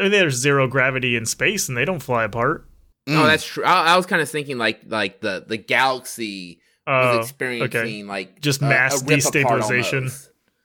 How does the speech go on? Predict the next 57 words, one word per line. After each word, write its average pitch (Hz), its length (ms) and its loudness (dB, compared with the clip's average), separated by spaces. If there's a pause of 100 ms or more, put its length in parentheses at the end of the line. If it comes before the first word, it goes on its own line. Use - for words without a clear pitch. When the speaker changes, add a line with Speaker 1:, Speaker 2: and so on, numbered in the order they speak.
(840)
Speaker 2:
Yeah, 131 440 2
that's 156 200 0
how 151 140 4
I 117 120 4
took 104 300 -8
it. 87 280 -6 (140)
Speaker 1:
Okay. 117 420 -4 (520)
Speaker 3:
I 147 100 2
didn't 180 140 -2
really 143 180 0
understand 127 400 0
exactly 110 420 -2
what 104 220 -2
all 104 560 2
the 95 120 -6
science 107 260 0
behind 101 220 -2
it, 90 40 -6
to - 20 -4
be 104 60 -2
honest 95 180 -4
with 104 120 0
Speaker 1:
That's - 20 -4 (140)
Speaker 3:
you. 262 60 0
Speaker 1:
okay, 247 40 2
neither 170 180 2
did 196 80 2
Speaker 3:
I 240 100 2
Speaker 1:
I. 240 40 2
Speaker 3:
didn't, 170 120 0
I - 40 -2
didn't 135 100 0
understand 123 320 -2
a 98 40 -2
lot 98 180 0
of 87 80 -10
it, 82 180 -14
but 90 200 -10 (640)
I 98 80 -6
just - 200 -2
kinda 110 220 -2
just, 101 260 -2 (100)
I 95 80 -4
kinda 117 240 -2
just 101 120 -4
roll 110 200 0
with 98 160 -4
it. 85 120 -14 (460)
Speaker 2:
Well, 196 180 4
the, - 200 0
the 170 160 0
reason 196 300 2
I 139 120 4
thought 165 340 0
that, 120 160 2
and 117 220 -2
the, 110 140 -6